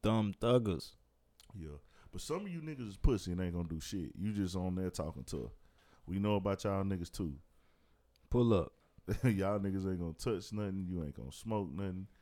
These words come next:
Speaker 2: You ain't gonna fight nothing.
Speaker 1: Definitely ain't gonna smoke nothing 'cause, uh, that, that murder shit, bro,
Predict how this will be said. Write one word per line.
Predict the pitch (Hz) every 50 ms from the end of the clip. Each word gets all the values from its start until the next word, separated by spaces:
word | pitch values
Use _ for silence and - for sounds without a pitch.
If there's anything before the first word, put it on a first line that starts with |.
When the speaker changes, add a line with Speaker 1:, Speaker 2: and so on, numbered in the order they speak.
| _ _ _ - - _ _ _ _ -
Speaker 2:
You | 80 90 87
ain't | 82 76 62
gonna | 62 69 76
fight | - - 107 107 107 98 92
nothing. | 98 104 104 98
Speaker 1:
Definitely | 120 160 180 - 113 110 107
ain't | 104 98
gonna | 95 92
smoke | 95 - - 120 117 110 101
nothing | 95 95 92 92 95 92 - -
'cause, | - 104 101
uh, | 101 101 98 98 92 92
that, | 98 101 - -
that | - 135 -
murder | - 139 151 147 131 120
shit, | - - 131 127 -
bro, | 123 123 123 123